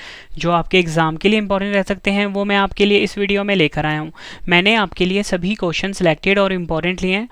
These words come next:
अगर आप किसी भी एग्जाम की तैयारी कर रहे हो ये वीडियो आपके लिए काफ़ी ज़्यादा यूजफुल रहने वाला है। फ्रेंड्स हर एग्जाम में इस टॉपिक से क्वेश्चन पूछे ही जाते हैं।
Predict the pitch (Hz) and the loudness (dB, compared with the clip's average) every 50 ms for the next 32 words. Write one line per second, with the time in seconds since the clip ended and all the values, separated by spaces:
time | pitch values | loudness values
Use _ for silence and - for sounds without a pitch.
0 | - - 160 170 185 190 196 202 - - - 214 - - 247 240 247 226 175 156 | -2 0 2 4 4 4 4 2 0 0 -2 2 2 4 4 4 0 -2 -2 0
1 | 180 185 202 208 - - 208 175 165 151 151 151 151 156 151 156 170 196 233 - | 0 2 2 0 0 -4 -2 -2 -2 -2 -2 0 0 0 -2 -2 -4 -4 -6 -8
2 | - - - - 185 208 233 247 226 208 165 156 156 151 151 147 - - 170 175 | -10 -16 -10 -4 2 2 2 4 4 2 2 2 2 0 0 -2 -2 -2 0 2
3 | 190 196 - 175 160 - - 165 156 - 160 160 160 196 202 185 160 147 143 - | 2 0 0 -2 -4 -2 -4 -4 -2 0 0 2 2 2 0 0 -2 -4 -6 -8
4 | - - 190 175 165 156 147 151 151 147 151 147 147 151 151 151 185 190 180 165 | -6 -6 -4 -2 -2 -2 -4 -4 -6 -4 -4 -4 -2 -2 -4 -2 -4 -4 -4 -2
5 | 165 180 196 202 202 185 165 156 151 160 160 165 180 185 180 180 196 202 - - | 0 0 2 2 2 0 -2 -2 0 0 2 2 0 -2 -2 -2 -2 -4 -6 -14
6 | - - - 214 214 - - - 170 156 156 202 214 - - - 220 - - 165 | -12 -4 0 0 0 0 0 -2 -2 0 2 0 0 0 2 -2 -2 0 0 -4
7 | 151 - - 202 208 - - 165 151 - - 180 175 165 170 185 170 - 160 147 | -4 -4 -4 -6 -6 -6 -6 -6 -6 -2 0 0 0 0 0 -4 -4 -4 -4 -4
8 | 143 147 - 156 151 147 147 151 151 | -4 -4 -6 -6 -6 -6 -6 -6 -8